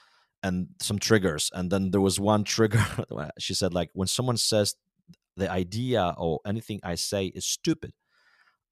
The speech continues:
I get emotional. I feel very bad, and I get angry, and I sometimes aggressive." And I said to her, like, "Do you feel bad when someone says that you are,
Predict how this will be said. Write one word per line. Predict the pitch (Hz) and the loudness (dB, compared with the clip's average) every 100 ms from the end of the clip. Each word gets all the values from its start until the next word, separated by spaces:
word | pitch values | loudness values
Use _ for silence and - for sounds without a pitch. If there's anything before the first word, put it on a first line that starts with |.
| - | 2
I | 123 | 2
get | 117 | 4
emotional. | 104 101 123 - - _ _ _ _ _ _ | 2 0 -2 -10 -16 _ _ _ _ _ _
I | 87 90 | -4 -2
feel | 85 - 95 85 | -4 -4 -2 -2
very | 82 98 90 82 | 0 0 2 0
bad, | 98 76 - _ _ _ _ 92 | 0 -2 -12 _ _ _ _ -8
and | |
I | 90 | -6
get | 87 92 | -2 -2
angry, | 95 87 73 _ _ _ | -2 -4 -10 _ _ _
and | 87 | -12
I | 87 | -8
sometimes | - 92 85 80 | -6 -6 -8 -6
aggressive." | 85 101 - - _ _ _ _ _ _ _ | -2 0 -2 -8 _ _ _ _ _ _ _
And | 117 | 4
I | 151 | 6
said | 196 185 | 6 4
to | 123 | 6
her, | 107 98 | 6 6
like, | 92 - - | 4 0 -2
"Do | 123 | 0
you | 139 | 0
feel | 151 135 127 120 - _ _ _ _ _ _ _ | -4 -2 -2 -2 -8 _ _ _ _ _ _ _
bad | 104 95 123 92 78 90 | 4 10 10 8 2 -2
when | 92 | -2
someone | - 101 95 | 0 0 0
says | 87 - 101 90 87 - | -2 0 2 2 0 -2
that | 87 85 - | -2 -2 -2
you | 92 87 | -2 0
are, | 82 78 | 0 -2